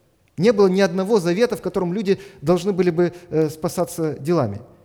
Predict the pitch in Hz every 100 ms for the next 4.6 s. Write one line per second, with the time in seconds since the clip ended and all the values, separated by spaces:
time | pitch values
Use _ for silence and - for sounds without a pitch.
0 | _ - 151 156 285 285 254 165 208 -
1 | - _ _ _ _ _ - 175 185 170
2 | 131 139 151 143 135 104 95 98 107 -
3 | _ _ _ _ - - - - - 139
4 | 185 302 294 247 214 180